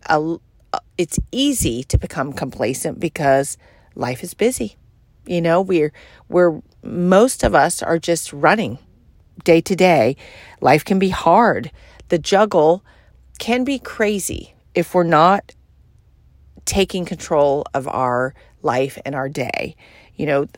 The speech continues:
I feel like the, the world makes us push, push, push, push, push. More, more, more. Are you doing this? Are you doing that? Get up and go. Get up and go, um, and we get exhausted, we get tired.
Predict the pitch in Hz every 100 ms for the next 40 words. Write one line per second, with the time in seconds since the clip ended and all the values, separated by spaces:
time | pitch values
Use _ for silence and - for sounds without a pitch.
0 | - 165 160 151 - 190 170 156 156 147
1 | 131 135 - _ _ _ - 190 170 190
2 | 208 214 214 190 - _ _ _ _ _
3 | _ _ _ - 175 165 - 143 - 185
4 | 160 - 160 - 160 - - 143 - 139
5 | - - - _ _ - 185 180 180 165
6 | 156 139 104 85 135 - - 151 147 175
7 | 170 151 - 139 151 147 135 113 - 175
8 | 180 151 107 113 156 160 156 147 104 92
9 | 143 - - - _ - 156 143 123 135
10 | - _ _ 165 170 156 165 165 - 143
11 | 190 - - - 165 - - 165 180 156
12 | 101